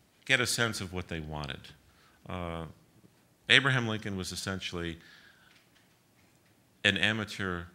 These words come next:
psychologist or psychiatrist. During those two decades of law practice in Illinois, Lincoln heard tens of thousands of cases, met clients, wrote briefs, saw other lawyers try cases.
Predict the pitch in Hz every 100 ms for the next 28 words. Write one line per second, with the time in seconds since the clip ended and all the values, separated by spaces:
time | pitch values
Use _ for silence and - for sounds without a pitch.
0 | - - 90 82 87 82 76 - - -
1 | - - - 76 - 76 71 - - -
2 | - - - - - - - - 131 131
3 | 120 107 95 - - - - - 110 107
4 | 107 101 98 82 87 90 - 76 - -
5 | - - 82 80 80 80 73 62 - -
6 | - - - - 113 117 117 92 98 87
7 | - 113 107 98 - 92 87 90 78 71
8 | - - - - - - - - 123 110
9 | - 107 107 - 85 80 - - 113 113
10 | 104 101 101 - - - 78 73 - 110
11 | 113 107 - - - 85 - 98 113 110
12 | 107 101 98 - 98 98 101 95 - 101
13 | 95